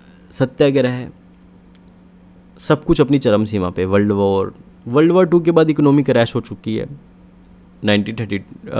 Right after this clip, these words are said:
नाइनटीन थर्टी नाइन से लेके नाइनटीन फ़ोर्टी फ़ाइव तक। ब्रिटेन किसी हालत में नहीं है कि इंडियन, इंडिया को कैसे गवर्न किया जाए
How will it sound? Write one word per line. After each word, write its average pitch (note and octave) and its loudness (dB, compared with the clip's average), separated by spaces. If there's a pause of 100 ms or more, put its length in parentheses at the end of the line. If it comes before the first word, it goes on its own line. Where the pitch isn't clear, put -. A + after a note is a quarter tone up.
(280)
नाइनटीन G2 -2
थर्टी G2 -6
नाइन F#2+ -2
से G#2+ -6
लेके G2 -6
नाइनटीन G2 -6
फ़ोर्टी G2+ -10
फ़ाइव F#2+ -6
तक। B2 -8 (720)
ब्रिटेन C#3 2
किसी D#3+ -2
हालत B2+ 0
में A#2+ 2
नहीं A2+ -2
है A2+ -4
कि A#2 -8
इंडियन, A2 -2 (140)
इंडिया A2 0
को A2 -12
कैसे G2 -6
गवर्न G2 -2
किया G2 -6
जाए G2 -6